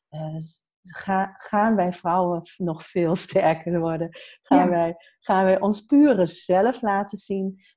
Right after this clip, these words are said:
Speaker 1: kunnen we ons veel meer ook onszelf daadwerkelijk zijn. Want er is, er is gewoon een verschil.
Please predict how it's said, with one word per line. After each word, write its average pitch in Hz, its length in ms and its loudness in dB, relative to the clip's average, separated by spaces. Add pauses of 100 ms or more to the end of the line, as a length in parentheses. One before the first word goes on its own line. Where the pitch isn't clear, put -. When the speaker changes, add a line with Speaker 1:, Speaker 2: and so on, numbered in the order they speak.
Speaker 1:
kunnen 196 260 -4
we 180 80 -2
ons - 240 -8
veel 247 360 0
meer 165 240 -2
ook 208 280 -6
onszelf 175 500 -2
daadwerkelijk 180 840 -4
zijn. 160 480 -8 (400)
Want 202 560 -2
er 240 180 0
is, 262 260 0 (160)
er 285 260 2
is 370 160 0
gewoon 330 280 4
een 302 80 4
verschil. 269 680 0